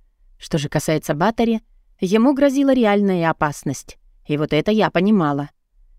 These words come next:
Кристиан приблизился ко мне, заставив сердце в груди взволнованно дернуться,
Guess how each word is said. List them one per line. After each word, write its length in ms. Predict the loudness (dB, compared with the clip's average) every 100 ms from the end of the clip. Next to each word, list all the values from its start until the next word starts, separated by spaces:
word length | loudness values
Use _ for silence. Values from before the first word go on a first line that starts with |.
| _ _
Кристиан 540 | -4 -4 -2 0 0 2
приблизился 600 | -2 0 -2 -2 -4 -2
ко 120 | 0
мне, 320 | 0 0 -2 -2
заставив 440 | -4 0 0 0
сердце 380 | 0 -2 0 -4
в 40 |
груди 260 | -4 -2 -2
взволнованно 600 | -2 -2 0 0 0 0
дернуться, 600 | 0 0 0 -4 -4 -8